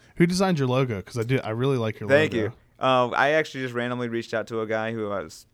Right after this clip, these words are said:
Speaker 2: kinda not stalking on Instagram, but, you know, I like
Speaker 1: <laughs>
Speaker 2: looking, I like, I like design, I like aesthetic
Speaker 1: Yeah.
Speaker 2: looks, and so I like this guy's work. Um, his name is Nick Slater, and he's out on the West Coast, and so I, I pitched an idea to him. It's like, "Look, I have this idea for an, an image. Can you kinda, like,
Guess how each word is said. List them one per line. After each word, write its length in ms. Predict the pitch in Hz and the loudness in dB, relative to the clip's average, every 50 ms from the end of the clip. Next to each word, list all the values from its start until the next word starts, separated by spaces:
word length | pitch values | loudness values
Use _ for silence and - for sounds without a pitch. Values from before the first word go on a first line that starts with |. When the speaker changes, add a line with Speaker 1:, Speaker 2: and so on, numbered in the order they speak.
| _ _ _ _ _ _ - | _ _ _ _ _ _ -10
Speaker 2:
kinda 180 | 127 117 113 | -8 -8 -6
not 180 | 110 117 - - | -6 -6 -8 -6
stalking 360 | - - 113 113 - 120 113 | -4 -2 -2 -2 -2 -4 -6
on 120 | 110 104 104 | -6 -8 -8
Instagram, 440 | 104 107 - 120 113 117 113 113 107 | -10 -12 -10 -8 -6 -6 -6 -4 -6
but, 140 | 110 101 | -6 -6
you 80 | 123 127 | -4 -2
know, 60 | 123 | 0
I 100 | 131 147 | 2 4
like 280 | 151 160 160 160 160 156 | 6 6 6 6 6 4
Speaker 1:
<laughs> 0 | |
Speaker 2:
looking, 220 | 156 147 180 - 95 | 4 2 0 0 0
I 100 | 147 170 | 0 0
like, 260 | 180 175 170 165 160 _ _ - | 2 0 -2 -2 -6 _ _ -6
I 120 | 143 156 | -6 -4
like 220 | 175 175 175 170 | -4 -4 -6 -6
design, 420 | - 127 113 117 110 110 113 120 120 | -10 -10 -6 -4 -4 -4 -4 -4 -4
I 80 | 120 | -2
like 200 | 123 127 127 123 120 | -2 -2 -2 -4 -8
aesthetic 300 | 110 - - 110 135 131 | -10 -6 -4 -2 0 0
Speaker 1:
Yeah. 120 | 120 107 | 0 0
Speaker 2:
looks, 260 | 101 110 117 113 - | -2 -4 -4 -6 -8
and 120 | 110 117 110 | -12 -12 -8
so 240 | - 117 113 110 107 | -2 -2 0 2 2
I 80 | 120 | 0
like 180 | 123 127 131 - | 0 -2 -4 -6
this 160 | 120 113 - | -10 -10 -8
guy's 260 | - 113 110 107 101 | -6 -4 -4 -4 -6
work. 320 | 104 104 107 107 110 - _ _ _ _ _ - | -4 -4 -4 -4 -4 -8 _ _ _ _ _ -8
Um, 100 | - 117 | -6 -6
his 100 | 117 113 131 | -6 -4 -6
name 120 | 131 123 | -6 -6
is 100 | 117 110 | -6 -6
Nick 160 | 113 113 110 | -8 -8 -10
Slater, 480 | - - 117 107 107 107 110 113 113 - _ _ _ _ _ | -8 -6 -4 -4 -2 -2 -4 -6 -8 -12 _ _ _ _ _
and 140 | - - 110 117 | -12 -8 -6 -6
he's 120 | 123 120 | -4 -4
out 100 | 123 117 117 | -2 -2 -2
on 100 | 113 113 | -2 -4
the 80 | 110 | -4
West 260 | 104 104 104 104 - - | -4 -4 -4 -4 -8 -8
Coast, 400 | - 104 101 104 110 - - - | -6 -4 -4 -4 -6 -10 -14 -16
and 160 | - 101 101 | -16 -16 -12
so 360 | - 110 104 101 101 104 101 - 76 | -8 -6 -4 -4 -4 -6 -6 -6 -4
I, 220 | 104 107 101 - - _ _ _ - _ _ _ _ | -4 -4 -6 -8 -12 _ _ _ -20 _ _ _ _
I 80 | - 110 | -10 -8
pitched 300 | - - 127 - - - | -6 -6 -8 -8 -8 -8
an 80 | 120 113 | -6 -6
idea 320 | 110 107 104 104 110 113 | -4 -4 -2 -2 -2 0
to 80 | 117 120 | 0 -2
him. 120 | 117 117 | -4 -4
It's 80 | 110 113 | -6 -6
like, 100 | 110 107 | -6 -8
"Look, 140 | 135 - - | -6 -6 -6
I 60 | 110 | -4
have 140 | 113 117 110 | -4 -2 -4
this 180 | 113 110 - 117 | -4 -6 -6 -6
idea 300 | 104 104 107 110 110 110 | -6 -4 -4 -4 -4 -4
for 540 | - - 107 101 98 104 107 - - - - | -6 -8 -6 -6 -4 -4 -6 -6 -8 -10 -14
an, 140 | - 98 - | -16 -16 -14
an 140 | - 107 110 | -10 -8 -8
image. 380 | 117 123 127 120 120 120 - - | -6 -6 -4 -6 -6 -6 -8 -12
Can 100 | 113 113 | -12 -12
you 80 | 110 104 | -10 -8
kinda, 220 | - 107 107 107 | -8 -8 -6 -6
like, 180 | 101 101 98 | -6 -8 -10